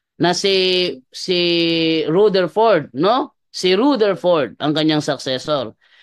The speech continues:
Si Rutherford ang nagbigay ng pangalang saksi ni Jehovah noong A,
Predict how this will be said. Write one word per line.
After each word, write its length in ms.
Si 160
Rutherford 960
ang 320
nagbigay 640
ng 160
pangalang 640
saksi 560
ni 80
Jehovah 640
noong 320
A, 200